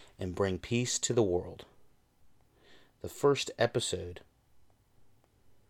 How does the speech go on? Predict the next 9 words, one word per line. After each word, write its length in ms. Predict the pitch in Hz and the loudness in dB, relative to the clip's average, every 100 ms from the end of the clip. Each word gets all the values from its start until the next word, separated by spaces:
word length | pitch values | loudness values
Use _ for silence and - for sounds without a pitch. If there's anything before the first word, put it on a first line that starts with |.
| _ _ - | _ _ -20
Sokka 480 | - - 110 107 110 | -4 2 4 6 4
and 140 | 95 92 | 4 0
his 80 | - | 0
sister, 480 | 107 - 85 87 - | 0 0 -2 -6 -4
Kya, 400 | - 95 87 95 - - - _ _ | 0 0 -2 -6 -10 -20 -20 _ _
later 240 | 98 92 | 2 2
named, 420 | 90 87 87 87 - _ _ - - _ | 2 0 -4 -6 -14 _ _ -20 -20 _
later 200 | 113 107 | 8 8
renamed 520 | 92 95 92 87 85 | 8 4 4 2 -2